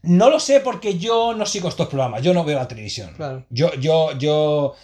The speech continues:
Speaker 1: yo aunque no pare-, diga tonterías ahora, yo no veo la televisión. Cuidado con esto de no ver la televisión, porque hay un, un enfoque muy erróneo. Yo no veo la televisión pública.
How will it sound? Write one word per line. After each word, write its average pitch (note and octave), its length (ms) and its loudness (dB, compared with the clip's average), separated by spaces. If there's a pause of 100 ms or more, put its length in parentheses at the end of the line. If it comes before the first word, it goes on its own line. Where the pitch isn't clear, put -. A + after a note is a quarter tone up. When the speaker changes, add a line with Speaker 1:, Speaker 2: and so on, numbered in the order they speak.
Speaker 1:
yo D3+ 120 2
aunque E3 160 2
no D#3+ 220 2
pare-, C#3+ 340 -4
diga D#3 320 -2
tonterías C#3+ 480 -2
ahora, F3 420 0 (520)
yo C3+ 380 2
no E3 100 2
veo D3+ 120 0
la C3 100 0
televisión. A2+ 560 -10 (380)
Cuidado F#3 340 2
con G#3 140 -2
esto A3+ 220 -2
de F#3 100 0
no E3 120 0
ver F3 120 0
la E3+ 120 -2
televisión, F#2+ 640 -10
porque G2+ 220 -10
hay C3 100 -4
un, D3+ 280 -2
un C#3+ 160 0
enfoque C#3+ 420 -4
muy B2+ 240 0
erróneo. F2 440 -12 (420)
Yo D3 440 2
no A#3+ 160 2
veo G#3+ 560 -2 (680)
la F#3 260 2
televisión D#3 560 -2
pública. D#2+ 420 -10